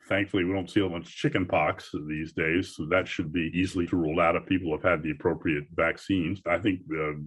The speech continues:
not only recognizing it early so we can protect ourselves against transmission from, uh, a skin lesion, we generally examine,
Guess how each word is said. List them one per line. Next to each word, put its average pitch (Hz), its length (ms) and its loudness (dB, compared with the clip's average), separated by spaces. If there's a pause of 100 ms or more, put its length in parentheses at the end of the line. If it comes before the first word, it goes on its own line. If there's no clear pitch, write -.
(120)
not 92 300 2
only 98 160 4
recognizing 98 720 2
it 90 80 0
early 110 320 4
so 98 180 2
we 95 200 2
can 98 180 -2
protect 87 380 -2
ourselves 107 520 4
against 95 520 -4 (840)
transmission 98 840 4
from, 90 480 0
uh, 78 400 -4
a - 40 0
skin 107 340 4
lesion, 92 480 2
we 90 140 0
generally 95 380 2
examine, 90 600 0